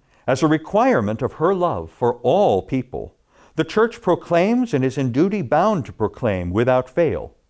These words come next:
Christ who is the way, the truth, and the life. In him,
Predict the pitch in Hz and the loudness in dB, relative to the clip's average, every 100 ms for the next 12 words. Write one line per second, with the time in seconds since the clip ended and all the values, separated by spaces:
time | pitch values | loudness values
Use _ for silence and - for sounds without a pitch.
0 | _ _ _ _ _ - 165 226 - 196 | _ _ _ _ _ -2 0 0 -4 -2
1 | 180 170 95 - 95 107 120 151 190 185 | 2 2 0 -4 -2 2 2 0 -2 -10
2 | _ _ - - - 131 165 - - 107 | _ _ -14 -10 0 2 2 -4 -8 -4
3 | 123 131 110 107 - _ _ _ _ _ | -2 0 0 -2 -6 _ _ _ _ _
4 | _ - 120 113 123 143 175 202 | _ -2 0 2 2 0 0 -4